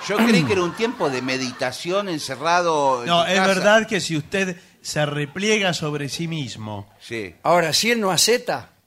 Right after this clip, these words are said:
Speaker 2: Sí, no acepta.
Speaker 3: eh, entonces con todo el dolor del corazón, tú misma termínalo. Lo que dijo usted,
Speaker 1: Claro.
Speaker 3: señor. Chao. Eh, pero importante es exigirle que te diga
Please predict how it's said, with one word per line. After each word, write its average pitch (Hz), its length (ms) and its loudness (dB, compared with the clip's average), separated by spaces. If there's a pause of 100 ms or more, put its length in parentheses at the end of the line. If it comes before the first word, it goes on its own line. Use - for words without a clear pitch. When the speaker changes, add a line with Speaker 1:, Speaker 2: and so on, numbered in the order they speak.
(280)
Speaker 2:
Sí, 135 220 -8
no 120 80 -8
acepta. 131 500 -12
Speaker 3:
eh, 139 280 -4
entonces 180 360 0
con 160 220 -2
todo 214 220 4
el 160 80 -2
dolor 165 240 -2
del 147 120 -4
corazón, 147 540 -6 (500)
tú 190 160 2
misma 175 460 -2
termínalo. 110 720 -12 (220)
Lo 135 160 -8
que 151 140 -4
dijo 156 240 -6
usted, 143 280 -10
Speaker 1:
Claro. 127 260 0
Speaker 3:
señor. 92 340 -8 (460)
Chao. 127 400 -6 (840)
Eh, 160 360 -2
pero 208 320 2 (200)
importante 262 640 -6
es 226 140 -2
exigirle 180 600 -8
que 156 120 -8
te 202 140 -6
diga 214 340 -4